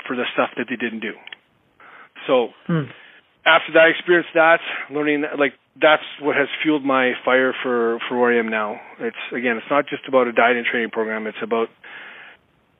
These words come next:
Speaker 1: trying to help people get that, that feeling of achieving something or, or finding that thing that they, they can, they can do. Um, that's their true passion. That's their purpose. And, uh, because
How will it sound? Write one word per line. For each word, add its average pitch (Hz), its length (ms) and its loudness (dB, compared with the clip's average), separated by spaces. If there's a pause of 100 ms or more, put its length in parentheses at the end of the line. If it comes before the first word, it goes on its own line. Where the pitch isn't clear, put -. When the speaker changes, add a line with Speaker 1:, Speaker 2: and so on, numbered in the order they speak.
(300)
Speaker 1:
trying 147 180 4
to 147 60 2
help 135 220 0
people 131 540 -4 (440)
get 135 200 2 (100)
that, 139 220 2 (440)
that 127 160 2 (160)
feeling 131 300 -2
of 113 140 -6 (1000)
achieving 165 540 0
something 135 380 -4
or, 123 120 -4
or 120 260 -4 (140)
finding 156 320 4
that 139 140 -2 (100)
thing 147 140 -2
that 131 180 0
they, 135 120 0 (200)
they 131 120 2
can, 143 260 -8
they 143 200 2
can 123 120 -10
do. 117 280 -4 (600)
Um, 117 460 -2 (360)
that's 127 240 -6
their 127 160 -8
true 170 120 -2
passion. 143 480 2
That's 113 200 -6
their 123 120 -6
purpose. 147 420 -2 (720)
And, 120 340 -6
uh, 107 280 -6 (240)
because 131 260 -4